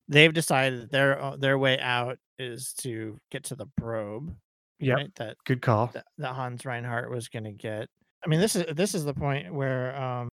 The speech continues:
Speaker 1: where the, uh, Reinhardt dies, right?
Speaker 2: Yeah, I think they have the greenhouse scene where the windows bust
Speaker 1: Oh,
Speaker 2: out.
Speaker 1: you're right, the greenhouse happens.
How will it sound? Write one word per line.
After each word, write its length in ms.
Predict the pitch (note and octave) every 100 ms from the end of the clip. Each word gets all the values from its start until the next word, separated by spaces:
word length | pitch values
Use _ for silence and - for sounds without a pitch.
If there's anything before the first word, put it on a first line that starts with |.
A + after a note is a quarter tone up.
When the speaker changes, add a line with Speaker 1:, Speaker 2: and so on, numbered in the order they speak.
| _ -
Speaker 1:
where 240 | C#3+ C3
the, 240 | B2 B2+ C#3
uh, 460 | B2 A#2+ A#2 A2 -
Reinhardt 520 | C#3 C3 D3 C#3 A#2 -
dies, 600 | A#2+ E3+ G#2+ - - - -
right? 280 | - C3 - _ _ _ _ _
Speaker 2:
Yeah, 280 | E3 F#3 F3+
I 40 |
think 160 | E3 G#3
they 120 | G#3+
have 280 | D#3+ G3+ G#3
the 80 | G3+
greenhouse 540 | E3 F3+ D#3+ D#3 D#3
scene 380 | - E3 D#3 D#3
where 80 | C3+
the 80 | A#2+
windows 400 | B2 C#3 C#3+ B2+
bust 380 | - B2+ B2+ -
Speaker 1:
Oh, 60 |
Speaker 2:
out. 240 | F3 E3+ E3
Speaker 1:
you're 160 | D#3+ D#3
right, 140 | D3+
the 60 | C3+
greenhouse 360 | D3 D3 C3+
happens. 220 | D3 B2+